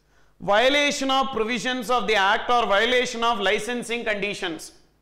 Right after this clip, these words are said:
That is, there are certain conditions which you need to follow. Say you did not follow those conditions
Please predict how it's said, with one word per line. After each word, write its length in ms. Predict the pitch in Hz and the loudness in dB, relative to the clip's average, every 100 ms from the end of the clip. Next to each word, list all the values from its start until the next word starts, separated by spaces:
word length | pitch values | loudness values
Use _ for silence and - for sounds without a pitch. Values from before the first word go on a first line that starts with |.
| _ _ _ _ _ - | _ _ _ _ _ -4
That 180 | - 247 | -2 -2
is, 160 | 262 | -2
there 160 | 233 233 | 0 4
are 220 | 233 269 | 2 2
certain 420 | 240 226 247 254 | -2 -2 -4 -4
conditions 560 | 220 220 247 226 254 226 | -4 -4 -4 -4 -6 -6
which 160 | 220 | -8
you 80 | 240 | -6
need 220 | 226 240 | -4 -4
to 80 | 233 | -6
follow. 420 | 220 202 185 202 | -2 0 0 -2
Say 220 | 233 247 254 | 0 0 0
you 100 | 233 | -2
did 200 | 240 196 | -4 0
not 280 | 226 233 | -2 0
follow 320 | 208 220 233 214 | 0 2 2 0
those 180 | 226 | -2
conditions 800 | 226 196 190 190 185 180 214 - | -2 -4 -2 -4 -4 -6 -8 -16